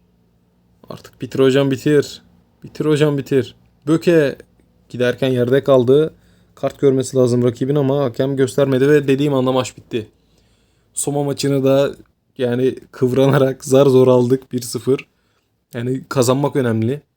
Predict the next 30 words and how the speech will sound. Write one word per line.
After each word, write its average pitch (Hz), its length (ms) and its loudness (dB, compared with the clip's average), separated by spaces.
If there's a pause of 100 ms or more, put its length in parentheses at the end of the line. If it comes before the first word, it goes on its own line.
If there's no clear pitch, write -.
(280)
Şu - 220 -8
an 123 200 -4
oyun 120 200 -6
sistemimizin 120 600 -4
zaten 120 280 -2
oturma 123 280 -4
gibi 120 200 -2
bir 120 80 -2
imkanı 123 380 -2
yok. 135 260 -4 (640)
Üçlü 139 340 -12
savunmayla 131 500 0
oynuyoruz. 113 380 -4
Hiç 110 160 -10
alışagelmiş 113 600 -4
bir 113 60 -14
sistem 110 400 -8
değil. 113 120 -2
Oyuncular 117 420 -2
bilmiyordur 117 380 -2
büyük 107 240 -4
ihtimalle 110 360 -8
oynamayı 110 420 -4
bile. 123 180 -6 (2000)
Üç 131 160 -12
maça 160 220 -2
çıktık. - 420 -10
İki - 180 -10
galibiyetimiz 127 720 0
var. 135 320 -2